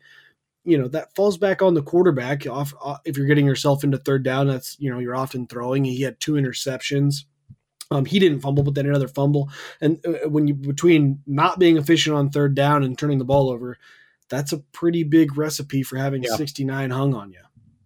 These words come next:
Speaker 2: Yeah. Well, and, you know, again, like you said, there, there have been flashes,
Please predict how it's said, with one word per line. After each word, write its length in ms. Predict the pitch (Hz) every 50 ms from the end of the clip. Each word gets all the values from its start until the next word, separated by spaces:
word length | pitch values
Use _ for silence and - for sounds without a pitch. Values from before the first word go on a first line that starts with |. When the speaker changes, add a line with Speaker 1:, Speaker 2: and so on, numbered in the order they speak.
| _ -
Speaker 2:
Yeah. 220 | 123 123 131 127 - - - - - _
Well, 260 | - 147 143 143 151
and, 340 | 143 156 147 143 135 131 135
you 180 | 143 160 139 135
know, 160 | 127 123 120
again, 440 | 120 113 131 131 123 110 107 107 113
like 180 | 131 131 -
you 80 | 143 127
said, 240 | - - 139 120 113
there, 320 | 131 135 135 135 131 - - - - - - - - - - - - - - _
there 100 | - 170
have 80 | 175 165
been 140 | 170 175 147
flashes, 760 | - 160 156 147 156 170 - - 208 185 190 190 170 -